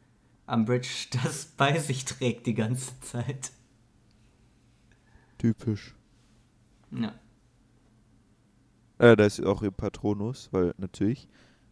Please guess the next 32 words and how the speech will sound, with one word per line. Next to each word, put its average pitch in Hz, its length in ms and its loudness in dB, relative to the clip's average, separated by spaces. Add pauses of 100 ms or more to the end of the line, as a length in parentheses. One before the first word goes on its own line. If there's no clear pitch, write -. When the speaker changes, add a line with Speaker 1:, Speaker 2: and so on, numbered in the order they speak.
(120)
Speaker 2:
weil 98 120 -2
die 95 120 0
Dementoren 95 680 2
die 87 80 -10
ganze 90 300 -6
Zeit 104 180 -4
da 92 180 0
wachen, 101 300 -2
die 104 80 2
hat 107 80 4
Speaker 1:
Mhm. 104 60 0
Speaker 2:
auch 131 200 2
eine 127 200 -4
Katze. - 480 -4 (1120)
Speaker 1:
Das 110 200 -8
hab 110 100 -4
ich 117 220 -8
gerade 110 260 -4 (140)
beides 123 320 -2
gesagt. 98 340 -8
Speaker 2:
Oh, 98 160 8
echt? 92 80 4
Speaker 1:
Aber 123 400 0 (160)
ist 131 160 -12
nicht 160 160 -8
schlimm, 139 320 -4
du 131 120 -6
musst 131 260 -2
mir 117 100 -2
ja 110 140 -2
nicht 110 180 -4
zuhören. 117 380 -8